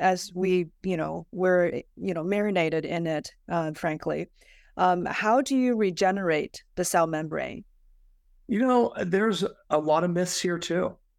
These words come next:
Speaker 2: Um, I think if I asked your audience how many people would hear about the benefits of omega-three fats, all of them would say yes. And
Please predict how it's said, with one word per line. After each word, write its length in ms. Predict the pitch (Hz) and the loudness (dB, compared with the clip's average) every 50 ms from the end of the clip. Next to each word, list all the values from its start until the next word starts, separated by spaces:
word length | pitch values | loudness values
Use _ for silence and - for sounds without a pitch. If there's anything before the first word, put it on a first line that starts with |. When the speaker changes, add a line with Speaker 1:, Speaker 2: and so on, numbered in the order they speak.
| - - | -6 -2
Speaker 2:
Um, 280 | 139 135 135 139 - - | -2 0 0 -2 -2 -2
I 120 | 147 156 | -2 -2
think 220 | 156 - 202 175 175 | 0 0 0 0 0
if 100 | 165 165 | 2 2
I 180 | 160 151 147 | 2 2 4
asked 360 | 147 147 151 151 160 - - 151 | 2 0 0 0 -2 -4 -2 0
your 140 | 147 139 | 2 2
audience 540 | 135 143 147 156 151 147 139 127 117 - - - _ _ | 2 2 2 2 2 0 0 0 -2 -6 -14 -16 _ _
how 160 | - 139 151 151 | -2 0 0 2
many 540 | 151 147 147 143 143 139 135 - - _ _ - | 2 2 2 2 2 0 -2 -4 -6 _ _ -8
people 460 | - 160 151 135 135 143 139 131 127 | -4 -4 -4 0 0 0 0 2 2
would 320 | 131 135 127 127 123 120 - | 0 0 2 0 -2 -2 -6
hear 360 | - 113 - - 147 147 143 135 | -14 -12 -4 -2 0 2 2 2
about 260 | 123 135 135 117 - | 2 2 2 2 0
the 60 | 127 | -4
benefits 640 | 120 113 - 147 143 151 143 - - 131 120 - - | -6 -2 0 0 0 0 -2 -2 -2 -2 -2 -2 -2
of 100 | 127 120 | -2 -2
omega-three 600 | 123 123 123 123 120 127 120 - - 135 123 117 | 0 0 2 2 2 2 0 0 0 0 0 2
fats, 440 | - 147 139 131 120 120 - - - 90 - _ _ _ | 2 2 2 2 2 0 -2 -6 -14 -14 -20 _ _ _
all 260 | - 131 139 143 143 131 | 0 2 2 2 2 0
of 80 | 110 | -2
them 220 | 107 120 120 120 117 | -2 -2 0 0 0
would 140 | 117 113 - | 0 -2 -2
say 180 | - 131 117 | -2 -2 0
yes. 340 | 113 117 110 - - - - _ _ _ _ _ _ _ _ _ _ _ _ _ _ _ _ _ - | 0 0 -2 -2 -6 -12 -14 _ _ _ _ _ _ _ _ _ _ _ _ _ _ _ _ _ -2
And 380 | 143 147 143 139 139 - - | 2 2 2 2 2 0 -2